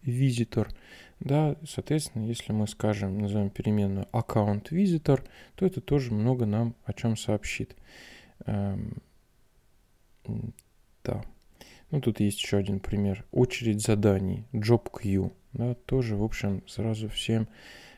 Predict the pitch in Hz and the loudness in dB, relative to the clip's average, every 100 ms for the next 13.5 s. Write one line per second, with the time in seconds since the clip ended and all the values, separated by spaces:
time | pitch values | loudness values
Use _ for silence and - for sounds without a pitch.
0 | - - 107 101 101 117 110 110 120 113 | -10 -2 0 0 0 0 2 4 2 0
1 | - - 113 - 104 110 107 135 135 104 | -6 0 0 2 0 2 4 6 6 2
2 | - - 110 107 104 104 - - 107 107 | -2 -2 0 0 -2 -4 -8 -12 -10 -10
3 | - 92 95 - 104 107 123 - 104 - | -6 -4 -4 -4 0 2 0 -2 -6 -6
4 | - - 104 98 - 101 - - 110 101 | -8 -6 -4 -4 -6 -8 -10 -6 -2 -2
5 | - 104 - _ _ - - - - - | -4 -10 -12 _ _ -20 -20 -20 -20 -20
6 | _ _ _ _ _ _ _ _ - _ | _ _ _ _ _ _ _ _ -20 _
7 | _ - - 123 147 - 151 147 143 143 | _ -16 0 2 4 2 0 2 2 2
8 | - 110 - - 139 135 120 120 113 120 | 2 -2 0 2 4 2 2 2 2 2
9 | 135 123 - 117 - 120 120 - 113 123 | 2 0 -2 -4 0 -2 -2 -2 0 2
10 | 120 101 - - - 113 - 110 107 104 | 4 2 0 -10 -12 -10 -2 0 0 2
11 | 110 - - - - 113 - 107 - 117 | 0 0 -6 -10 -4 -4 -2 -4 -4 -2
12 | 113 107 101 - 113 113 101 - 110 185 | 0 0 0 2 2 4 2 2 2 4
13 | 190 151 - 127 | 6 4 4 -2